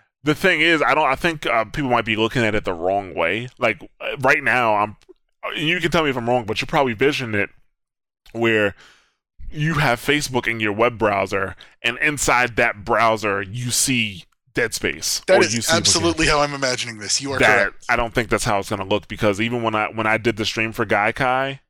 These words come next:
Speaker 1: you know, once I, like, you know, once I started the stream, uh, it takes full screen. Like, it go-, it goes full screen, kinda like you're in the game itself.
Speaker 2: Okay, that's, that's a little, that, that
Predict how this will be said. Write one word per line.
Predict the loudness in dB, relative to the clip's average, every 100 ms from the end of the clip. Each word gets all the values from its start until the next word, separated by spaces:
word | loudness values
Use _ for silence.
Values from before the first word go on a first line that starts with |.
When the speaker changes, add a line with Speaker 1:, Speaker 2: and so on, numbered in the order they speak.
| _
Speaker 1:
you | -4
know, | -4
once | 0 0 2
I, | 0
like, | 0 -2
you | -2
know, | -2
once | -2 -2 0
I | -2
started | -2 0 0 0
the | -4
stream, | -4 -2 -2 -4 -10 -18 -18 -4
uh, | 0 2 0 0
it | -2 -2
takes | -2 -2
full | -4 -4
screen. | -4 -6 -8 -14 _
Like, | -8 -6
it | -4
go-, | -2
it | 0
goes | -2 -2
full | -2 -4
screen, | -4 -6 -8 -10 -4
kinda | -2 0
like | -2 -2
you're | -2
in | -4
the | -4
game | -4 -2 -4 -6
itself. | -6 -2 -2 -4 -14 _
Speaker 2:
Okay, | -20
that's, | -14 -14
that's | -10 -10
a | -10
little, | -10 -12
that, | -8 -8 -6
that | -6